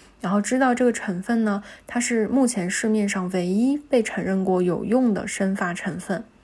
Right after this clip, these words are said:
嗯，这次因为是跟品牌合作嘛，所以我也去专门查了一下。那米诺地尔呢，它是唯一经美国F D A和中国N M P A双重认证的外用生发药品。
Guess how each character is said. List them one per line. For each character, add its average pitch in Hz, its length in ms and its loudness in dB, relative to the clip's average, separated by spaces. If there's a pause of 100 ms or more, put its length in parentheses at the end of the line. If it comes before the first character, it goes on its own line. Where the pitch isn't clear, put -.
(120)
嗯， 196 340 2
这 277 180 4
次 247 180 0
因 233 120 4
为 214 120 2
是 220 140 -2
跟 220 160 2
品 196 160 -2
牌 180 180 -4
合 185 220 -2
作 226 220 2
嘛， 190 200 0
所 - 160 -4
以 185 60 0
我 185 160 0
也 180 100 0
去 196 200 -4
专 196 160 0
门 190 160 -2
查 - 260 -4
了 202 140 2
一 208 100 2
下。 196 240 -4 (280)
那 208 140 0
米 190 180 0
诺 240 140 4
地 254 200 2
尔 - 180 0
呢， 180 300 -4
它 208 160 -2
是 202 180 -4
唯 190 180 0
一 247 280 2
经 233 280 0
美 226 280 0
国 185 240 2
F 202 340 -6
D 226 200 0
A 233 180 2
和 220 260 -4
中 202 240 0
国 185 200 0
N 226 220 0
M 190 200 0
P 202 200 -4
A 208 220 0
双 247 300 -2
重 202 180 -2
认 190 240 -2
证 185 220 -4
的 - 160 -6 (320)
外 254 220 2
用 196 280 2
生 208 240 0
发 214 220 0
药 220 260 0
品。 196 220 -12